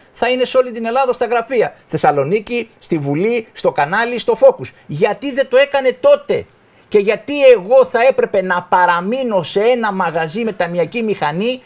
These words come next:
όταν αυτή την αισχρότητα την έχει και αφήνει έδαφος για να ξεχαστεί;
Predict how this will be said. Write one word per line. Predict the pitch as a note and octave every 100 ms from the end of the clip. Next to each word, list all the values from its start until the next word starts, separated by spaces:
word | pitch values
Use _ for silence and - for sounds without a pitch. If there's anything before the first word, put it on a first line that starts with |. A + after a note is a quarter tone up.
| _
όταν | G3 G3+ G3 F#3
αυτή | E3 - A#3
την | A#3+ G3
αισχρότητα | E3+ - F#3 G3 G3+ F#3+ C4+ D4 _ _ _
την | F#3 F#3+
έχει | B3+ B3+ B3+
και | A3 G3
αφήνει | - - A#3+ C4+ C4+ C4+ _ _ _ _ _ _ _ _ _ _
έδαφος | E3 G3 G3+ G3 G3+ - -
για | C3+ D3+
να |
ξεχαστεί; | - D3+ C#3+ C3+ - A#2+